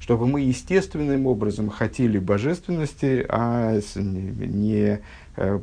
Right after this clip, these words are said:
каких-то вот запрещенных Торой развлечений. Э, чтобы мы естественным образом думали именно с-, им-, им-, интерес наш весь был направлен в области изучения Торы и выполнения заповедей, а не в область,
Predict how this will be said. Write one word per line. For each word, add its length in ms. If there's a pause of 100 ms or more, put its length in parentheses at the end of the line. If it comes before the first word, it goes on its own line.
(160)
каких-то 420
вот 240 (200)
запрещенных 720
Торой 580 (160)
развлечений. 800 (440)
Э, 100
чтобы 220
мы 120
естественным 800
образом 600
думали 560 (120)
именно 560
с-, 220
им-, 320
им-, 260
интерес 640
наш 320
весь 260
был 240
направлен 680 (440)
в 220
области 640
изучения 540
Торы 260
и 40
выполнения 520
заповедей, 680
а 200
не 200
в 120
область, 460